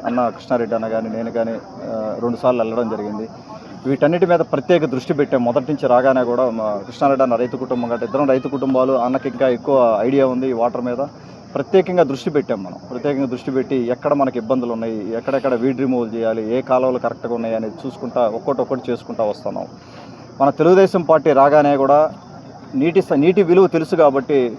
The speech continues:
చంద్రబాబు నాయుడు గారు ఇమ్మీడియట్‌గా నీటి సంఘాలకు ఎలక్షన్స్ పెట్టారు. వాటర్ యూజర్ బోర్డ్స్ ఎలక్షన్స్ పెట్టి మాకు ఉదయగిరి నియోజకవర్గంలో నూట తొంభై, నూట నలభై తొమ్మిది నీటి సంఘాలు ఉన్నాయి. ఆ నీటి సంఘాలన్నిటికీ ప్రెసిడెంట్స్ పెట్టుకొని ఎక్కడా కూడా వాటర్ చుక్క వేస్ట్ కాకుండా దాన్ని మేనేజ్‌మెంట్ చేసుకోవడానికి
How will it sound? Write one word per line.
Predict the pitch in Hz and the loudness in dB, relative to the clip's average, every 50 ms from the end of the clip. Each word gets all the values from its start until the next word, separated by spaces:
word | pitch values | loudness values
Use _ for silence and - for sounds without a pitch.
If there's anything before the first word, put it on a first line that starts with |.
| - 139 | -4 0
చంద్రబాబు | 135 151 147 147 147 135 131 | 0 2 4 4 2 4 4
నాయుడు | 131 127 127 123 | 2 2 2 2
గారు | 120 127 123 120 117 107 95 | 0 0 0 0 0 -2 -2
ఇమ్మీడియట్‌గా | 117 120 139 156 156 147 147 127 147 135 135 123 113 110 110 | 0 0 2 2 2 2 0 0 0 2 2 2 2 2 2
నీటి | 127 160 151 143 | 0 -2 -2 -2
సంఘాలకు | - 151 139 131 131 127 - 113 | -2 0 2 4 4 4 2 0
ఎలక్షన్స్ | 113 131 - - - - - - | -2 -2 -2 -2 -4 -6 -6 -8
పెట్టారు. | 117 - - 110 101 - - | -8 -4 -2 -2 -2 -2 0
వాటర్ | 107 127 131 135 135 | 2 2 2 2 2
యూజర్ | 135 127 120 127 120 | 0 0 0 -2 -2
బోర్డ్స్ | 113 120 120 110 - | -2 -2 -4 -2 -2
ఎలక్షన్స్ | 113 127 127 - 139 123 - - 113 | -2 -2 -2 -4 -6 -8 -6 -8 -8
పెట్టి | 110 - 135 | -8 -6 -6
మాకు | 123 120 117 117 113 120 117 110 101 101 | -2 0 0 -2 -2 -4 -6 -6 -6 -4
ఉదయగిరి | 117 143 151 147 147 | -2 -2 0 0 0
నియోజకవర్గంలో | 139 131 127 120 - 127 120 110 113 123 123 123 120 | 0 0 0 0 0 -2 -2 -2 0 0 2 2 4
నూట | 117 123 127 131 | 4 4 4 2
తొంభై, | 127 - 127 120 123 117 113 | 2 0 0 0 0 0 0
నూట | 120 123 127 127 139 | 2 2 2 2 2
నలభై | 127 120 120 113 117 | 2 2 2 0 -2
తొమ్మిది | 110 - 113 110 107 101 104 | -4 -6 -6 -8 -8 -8 -6
నీటి | 107 135 156 156 | -6 -6 -6 -6
సంఘాలు | - 135 123 113 107 101 | -6 -4 -2 -2 -2 -2
ఉన్నాయి. | 98 98 95 - - - - - - - - - - - - - - - | -4 -6 -10 -12 -14 -16 -18 -18 -16 -18 -18 -18 -18 -20 -20 -18 -8 -2
ఆ | 123 | 0
నీటి | 123 131 151 165 147 | 2 2 2 2 2
సంఘాలన్నిటికీ | 135 156 151 147 143 143 139 139 135 135 131 135 | 2 4 4 6 6 6 4 2 2 0 -2 0
ప్రెసిడెంట్స్ | - 127 123 - - 151 139 - 127 120 | 0 0 -2 0 -2 -4 -4 -4 -4 -4
పెట్టుకొని | 127 120 123 120 127 120 127 120 107 | -4 -4 -2 -2 -2 -2 -2 -2 -4
ఎక్కడా | 123 - 143 139 139 | -4 0 2 2 4
కూడా | 131 135 131 127 | 4 4 4 4
వాటర్ | 117 120 127 131 135 131 - - | 4 4 2 2 2 -4 -8 -10
చుక్క | - - 135 | -6 -4 -2
వేస్ట్ | 117 123 135 123 - 139 | 0 0 0 -2 0 2
కాకుండా | 135 127 123 - 123 120 120 120 | 2 2 2 2 0 0 0 0
దాన్ని | 113 113 113 107 | 2 0 0 0
మేనేజ్‌మెంట్ | 117 131 139 139 131 127 123 120 - 120 | 0 0 0 2 0 0 -2 -4 -4 -6
చేసుకోవడానికి | 117 - - 123 117 117 113 113 101 123 117 107 104 | -8 -6 -6 -4 -2 -2 -4 -4 -4 -4 -4 -4 -6